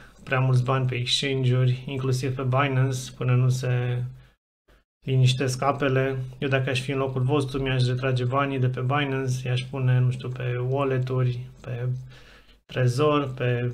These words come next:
Ledger sau i-aș pune la stake inactiv pe wallet-ul fiecarei monede. <clears throat> Dar,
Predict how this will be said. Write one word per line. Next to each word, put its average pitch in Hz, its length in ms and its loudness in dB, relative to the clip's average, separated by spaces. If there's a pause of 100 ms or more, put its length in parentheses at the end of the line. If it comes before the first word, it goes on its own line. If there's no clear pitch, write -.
Ledger 135 600 0
sau 127 520 0
i-aș 127 240 -2
pune 131 260 0
la 123 120 2
stake 123 400 0
inactiv 127 640 0
pe - 140 -6
wallet-ul 131 460 -2
fiecarei 127 420 -4
monede. 131 720 -2 (1800)
<clears throat> 127 440 0
Dar, 143 480 4